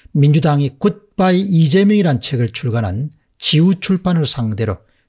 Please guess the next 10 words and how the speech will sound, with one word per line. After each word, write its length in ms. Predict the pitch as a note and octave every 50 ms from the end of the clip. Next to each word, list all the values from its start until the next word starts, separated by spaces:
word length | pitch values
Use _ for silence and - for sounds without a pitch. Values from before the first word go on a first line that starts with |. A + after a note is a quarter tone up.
| _
지난 320 | - - A#2+ A#2 A2+ A#2 A2+
십이월 540 | - - - - D#3+ B2 C3 B2+ B2 A#2 A#2+
이십 360 | B2 A#2+ - - D#3+ C#3 C#3
일 100 | D3+ C#3
날 160 | B2+ A2+ G#2
제기한 540 | - - A2 G2 G#2+ G#2+ F#2 F#2+ C3 E3 E3 - - - - - - - - -
도서출판, 1120 | C#3 C3+ C3 C3 - E3+ D#3+ D#3 D3+ - - - E3 D3 D3+ - - D#3 D3+ D3 D#3 D3 - _ _ _ _ _ _
발송, 720 | B2+ C#3+ D3+ D3 D3+ C#3 - - - D#3 D3+ D3+ D3 - _
판매 540 | - - E3+ E3 E3 E3+ E3 E3 E3 D#3 B2+
등 180 | F#3 F#3 G3+